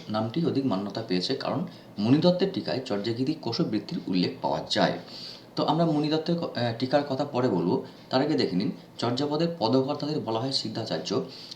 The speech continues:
তো এই রকম মোট চব্বিশ জন সিদ্ধাচার্য বা পদকর্তার কথা বলা হলেও আমরা বাইশ জন কবির নাম পাই।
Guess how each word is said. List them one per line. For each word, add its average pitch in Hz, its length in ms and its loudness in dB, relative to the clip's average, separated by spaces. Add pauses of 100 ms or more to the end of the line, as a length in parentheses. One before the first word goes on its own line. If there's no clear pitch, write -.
(160)
তো 127 160 -2
এই 147 160 6
রকম 185 300 2 (200)
মোট 151 160 4 (180)
চব্বিশ 139 360 4
জন 175 180 2 (280)
সিদ্ধাচার্য 135 640 2
বা 131 240 2
পদকর্তার 117 560 -2
কথা 117 180 -4
বলা 107 220 -2
হলেও 87 340 0 (200)
আমরা 92 180 -4
বাইশ 101 280 2
জন 131 160 -2
কবির 98 200 -2
নাম 71 280 -4
পাই। - 160 -6